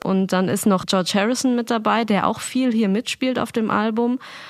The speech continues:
und, äh, und die anderen Instrumentalisten und der, der Raum ist wirklich, äh, proppenvoll. Und dieser Raum, in dem der Flügel steht, ist komplett weiß.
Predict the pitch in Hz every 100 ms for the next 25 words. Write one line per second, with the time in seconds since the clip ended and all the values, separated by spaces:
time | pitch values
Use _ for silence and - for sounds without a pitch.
0 | - - 185 190 190 185 - 190 185 202
1 | 202 202 190 220 214 202 208 - 214 202
2 | 214 190 208 220 - 220 185 - 190 190
3 | 185 175 175 214 196 - 180 214 196 -
4 | 190 180 - 170 220 202 214 208 175 -
5 | - - - - 185 185 - 185 190 180
6 | 202 262 202 190 190 196 185 175 - 214
7 | 196 175 - - 180 160 - - - 208
8 | 196 220 196 190 180 151 - -